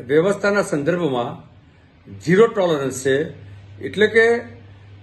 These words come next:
જ્યારે બી જે, જ્યાં પણ કોઈ ગુનો ધ્યાન પર આવ્યો છે, તો એના માટે યોગ્ય કાર્યવાહી થઈ છે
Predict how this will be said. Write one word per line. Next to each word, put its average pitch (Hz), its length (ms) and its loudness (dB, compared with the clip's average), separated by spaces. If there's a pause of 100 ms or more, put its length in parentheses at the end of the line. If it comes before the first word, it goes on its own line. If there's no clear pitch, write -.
(140)
જ્યારે 160 320 4
બી 240 160 -2
જે, 202 440 -2
જ્યાં 156 320 0
પણ 240 180 -2
કોઈ 226 120 2
ગુનો 185 400 -2 (540)
ધ્યાન 156 220 0
પર 175 160 -2
આવ્યો 151 260 0
છે, 170 260 -4 (640)
તો 185 440 0 (220)
એના 165 180 -4
માટે 185 280 -4
યોગ્ય 160 360 -2
કાર્યવાહી 156 580 0
થઈ 190 220 -2
છે 202 180 -4